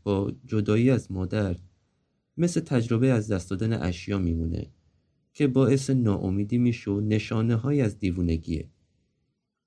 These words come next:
بازی‌های کودکانه هم شاید جنبه جبران این موضوع داشته باشه،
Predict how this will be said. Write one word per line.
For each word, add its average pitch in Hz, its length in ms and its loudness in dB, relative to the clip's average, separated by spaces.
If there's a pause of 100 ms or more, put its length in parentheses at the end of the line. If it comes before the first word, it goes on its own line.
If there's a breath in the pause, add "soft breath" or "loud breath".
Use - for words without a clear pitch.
(140)
بازی‌های 139 480 4
کودکانه 107 600 -2
هم 117 160 0
شاید 107 380 -2
جنبه 90 400 0
جبران 95 480 -2
این 117 140 0
موضوع 82 400 -2
داشته - 360 -12
باشه، 69 400 -10